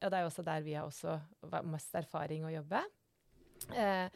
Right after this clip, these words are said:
men utover det så har vi hatt et ganske bredt mandat. Eh, vi ønsker selvfølgelig at de skal gjøre en positiv impact, så vi har kanskje vært mer opptatt av impact-uttrykket enn E S G-fokuset.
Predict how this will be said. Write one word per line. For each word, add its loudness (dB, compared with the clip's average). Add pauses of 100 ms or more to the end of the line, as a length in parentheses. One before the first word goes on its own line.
(300)
men 8
utover 4
det 8
så 0
har 0
vi 0
hatt -2
et 0
ganske -2
bredt -8
mandat. 2 (500)
Eh, 8
vi 10
ønsker 4
selvfølgelig 2
at 0
de -4
skal 0
gjøre 0
en -8
positiv -4
impact, -2 (100)
så -2
vi 4
har 2
kanskje 0
vært -4
mer 2
opptatt -4
av -4
impact-uttrykket 0
enn 2
E -2
S -8
G-fokuset. -2